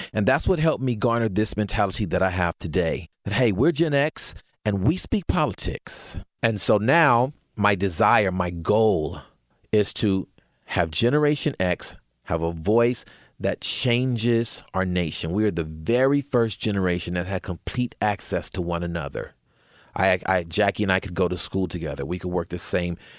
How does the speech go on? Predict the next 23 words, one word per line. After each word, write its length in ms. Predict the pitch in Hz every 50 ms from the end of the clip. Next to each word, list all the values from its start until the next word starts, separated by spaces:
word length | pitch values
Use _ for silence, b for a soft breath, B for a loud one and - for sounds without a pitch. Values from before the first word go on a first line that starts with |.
| B B
job 300 | - - 104 98 101 - -
together. 300 | 95 80 82 76 80 78
We 80 | 78
eat 100 | 82 85
at 80 | 85 -
the 80 | 90
same 380 | 78 - 85 80 80 80 80 82
restaurants 720 | 87 101 110 104 - - 90 80 78 73 71 67 - -
together. 500 | - 85 76 76 69 67 57 57 53 50 - B B B B B B B B
We 120 | - 87 78
go 220 | - - 98 92
on 80 | 95 90
the, 80 | 87 - - - -
to 100 | - 101
the 80 | 82
same 220 | - - 95 85 82
vacation 560 | 78 78 - - - 113 117 117 - 107 82
places 460 | - - 85 76 76 - - 73 -
together. 480 | - 80 71 71 64 58 - - - - B B B B B B B B
That 220 | - 113 110 - - - 78 - _ _ _
we 220 | - 104 101 117 113
have 440 | 98 - 113 120 127 135 143 107 98
this 200 | 127 120 -